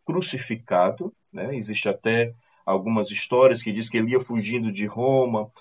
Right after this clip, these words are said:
e aí Cristo aparece para ele e diz, "Volta, porque eu desejo ser crucificado novamente." E aí, diante de toda a perseguição, Pedro morre, é, crucificado, e se achando indigno,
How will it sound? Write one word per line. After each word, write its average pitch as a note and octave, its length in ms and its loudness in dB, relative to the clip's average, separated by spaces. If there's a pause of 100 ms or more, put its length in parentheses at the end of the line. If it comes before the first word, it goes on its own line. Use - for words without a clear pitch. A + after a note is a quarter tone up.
(120)
e G#2+ 80 2
aí A2 140 2
Cristo C3 300 0
aparece A#2 480 2
para A2 160 2
ele B2 140 0
e A2+ 40 -4
diz, G#2 180 -8
"Volta, B2+ 360 4
porque B2 260 -2
eu C#3 80 4
desejo C3 540 0
ser C3+ 200 -2
crucificado A#2+ 760 -2
novamente." A#2 640 -2 (280)
E A2 120 4
aí, C3 380 2
diante A#2+ 360 0
de A2+ 120 -6
toda B2+ 220 2
a - 60 0
perseguição, A#2+ 880 -2 (380)
Pedro B2 420 0
morre, A2+ 560 0 (280)
é, F#2+ 120 -2
crucificado, D3+ 1120 0
e B2 100 -6
se G3 280 0
achando A2 680 -2 (140)
indigno, F#3+ 880 0